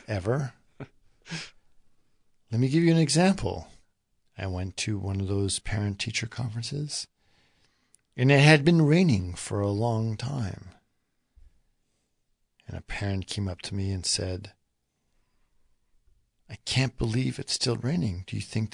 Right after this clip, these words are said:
the rain will ever stop?' And I looked at her and I said, 'I don't see why not. It always has in the past.'"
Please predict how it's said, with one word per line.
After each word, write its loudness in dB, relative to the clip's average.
the -12
rain -2
will -4
ever -6
stop?' -6
And -6
I -4
looked -6
at -6
her -2
and -2
I -2
said, -4
'I -12
don't -6
see 2
why -8
not. -2
It -6
always 0
has -4
in -8
the -12
past.'" -8